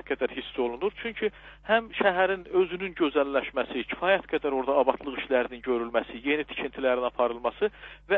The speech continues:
əhalinin özünün daha çox cəmləşməsi və onların əhval-ruhiyyəsinin başqa olması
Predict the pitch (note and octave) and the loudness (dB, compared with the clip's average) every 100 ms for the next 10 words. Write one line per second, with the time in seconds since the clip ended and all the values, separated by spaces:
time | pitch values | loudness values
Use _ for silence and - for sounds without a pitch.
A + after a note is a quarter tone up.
0 | G3+ F#3 G3 G3 G#3+ G3+ F#3 F#3+ G3 F3 | 4 4 4 2 0 -4 -4 -6 -10 -4
1 | F3+ E3+ - E3+ - E3 D#3 D3 - D#3+ | 0 0 0 -4 -2 -4 -2 -4 -2 -4
2 | - G#3+ F#3+ F3+ F3+ F#3 G#3 - - - | -2 0 2 0 2 2 0 -6 -20 -4
3 | F3 F3+ G3 F3 E3+ E3+ E3 - F3 E3+ | -2 4 4 4 2 2 0 -2 -6 0
4 | D3+ - F3 D3+ C#3+ C#3 - F#3+ | 0 0 0 0 0 -2 0 0